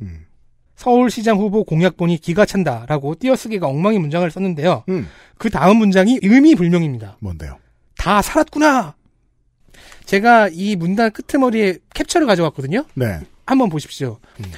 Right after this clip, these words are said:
Speaker 2: "서울시장 후보 공약본이 기가 찬다. 다 살았구나!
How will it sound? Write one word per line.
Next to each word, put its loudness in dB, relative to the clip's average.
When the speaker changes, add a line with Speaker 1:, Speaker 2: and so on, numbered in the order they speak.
Speaker 2:
"서울시장 2
후보 -2
공약본이 -4
기가 -2
찬다. -8
다 -2
살았구나! -2